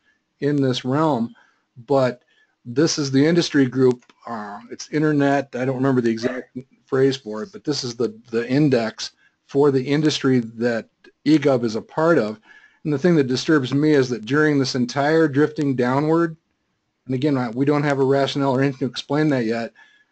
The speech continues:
the industry itself has actually performed pretty strongly. So for whatever reason, that's divergent, and, uh, you know, maybe we do give at least two of the six positions a timeout and, and watch what happens.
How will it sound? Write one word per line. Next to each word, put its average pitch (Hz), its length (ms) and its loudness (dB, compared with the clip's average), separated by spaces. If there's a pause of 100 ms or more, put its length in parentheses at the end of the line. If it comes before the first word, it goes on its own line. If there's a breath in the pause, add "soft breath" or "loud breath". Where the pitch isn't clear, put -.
(280 soft breath)
the 123 300 0
industry 139 460 0
itself 139 640 0
has 117 120 -4
actually 135 320 -2
performed 123 380 -6
pretty 123 160 -2
strongly. 120 520 -4 (960)
So 107 600 -8 (140)
for 127 160 -8
whatever 151 380 2
reason, 123 640 2
that's 139 220 -4
divergent, 123 880 0
and, 120 340 -4
uh, 113 300 -10 (760 soft breath)
you 131 160 -6
know, 131 60 -2
maybe 135 300 2
we 139 120 2
do 143 220 2
give 117 300 -6
at 117 80 -12
least 123 200 -2
two 147 160 2
of 123 80 2
the 113 100 -2
six 131 220 -4
positions 120 480 -6
a 113 60 -8
timeout 123 560 -4 (920)
and, 120 240 -6
and 117 220 -4
watch 123 260 -6
what 127 120 0
happens. 123 520 -6